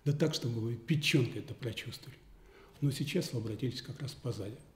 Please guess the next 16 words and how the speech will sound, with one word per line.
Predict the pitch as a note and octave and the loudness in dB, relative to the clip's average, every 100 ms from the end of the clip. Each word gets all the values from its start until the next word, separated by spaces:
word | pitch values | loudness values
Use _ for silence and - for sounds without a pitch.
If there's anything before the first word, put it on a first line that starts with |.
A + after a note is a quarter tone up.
| - | -2
по | B2+ | 0
адресу. | G#2 G2+ - - - - - - - - | 0 -4 -8 -10 -14 -20 -20 -20 -20 -4
Хочу | C#3+ D3+ | 0 2
сказать, | D3+ D#3+ D3 | 4 4 4
что | - | 2
в | |
своем | D3 D#3 | 4 6
выступлении | C#3+ - D3 F3 E3 | 4 2 4 6 8
вы | A2 B2+ B2+ - - - | 6 2 0 -4 -14 0
в | |
отношении | D3 C#3+ C3+ C#3+ C3+ | 4 4 4 6 6
меня | C3+ C#3+ | 6 4
допустили | A#2+ A#2 - - - C3 C3 | 2 -2 -6 -10 0 2 2
оскорбительные, | B2+ - B2 A#2+ D#3 B2+ G#2 | -4 -2 0 2 2 2 -2
клеветнические | G#2+ A#2+ A2+ A#2+ C#3+ B2+ - C3 | -2 -2 -2 0 0 0 -2 -4
измышления. | G#2+ A#2+ - A2+ G2 | -2 -2 -2 -4 -4